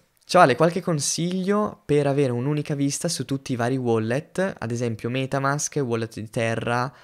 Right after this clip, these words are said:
eh, Terra Station, eccetera. Apeboard mi risulta limitato.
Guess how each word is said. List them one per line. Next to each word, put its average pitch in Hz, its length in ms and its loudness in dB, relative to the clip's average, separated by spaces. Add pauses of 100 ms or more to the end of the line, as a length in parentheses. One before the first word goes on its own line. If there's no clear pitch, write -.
(360)
eh, 98 240 -2
Terra 123 220 2
Station, 131 760 -2
eccetera. 101 460 -6
Apeboard 127 920 0
mi 131 140 -2
risulta 113 380 -2
limitato. 104 640 -4